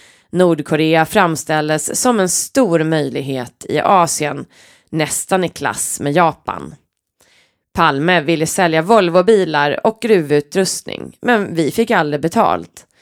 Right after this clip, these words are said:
Två komma åtta miljarder är landet skyldiga Sverige för tusen Volvobilar bland annat.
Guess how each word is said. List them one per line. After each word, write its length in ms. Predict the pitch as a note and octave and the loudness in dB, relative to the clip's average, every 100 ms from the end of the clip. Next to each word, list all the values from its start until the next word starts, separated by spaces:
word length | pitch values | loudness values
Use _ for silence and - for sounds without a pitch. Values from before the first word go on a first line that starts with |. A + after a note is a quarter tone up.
| _ _ _ - | _ _ _ -8
Två 180 | C#4 C#4 | 2 4
komma 260 | B3 A3 G#3+ | 4 2 4
åtta 360 | G#3 - - | 2 -2 -2
miljarder 580 | F3 F#3+ E3 D3+ D3+ D3+ | 0 2 4 2 0 -2
är 180 | D#3 A#3 | 0 0
landet 380 | F3+ D3+ D#3 - | 2 0 -4 -4
skyldiga 440 | - E3+ C#3 E3 | -2 -2 0 -2
Sverige 500 | E3+ D3+ C#3 C#3 C#3+ | 0 -2 0 -2 -4
för 220 | - B2 C#3 | -4 -4 -4
tusen 760 | - G#3+ F#3+ - F#3+ D#3+ D#3+ | 0 0 0 0 0 0 -2
Volvobilar 800 | F3+ F3+ C#3 C3+ B2+ A2+ C3+ C3+ | 0 0 0 -2 -2 -4 -4 -6
bland 240 | C3 D3+ | -4 -2
annat. 520 | D3+ C3+ A#1 - - | -2 -4 -10 -12 -18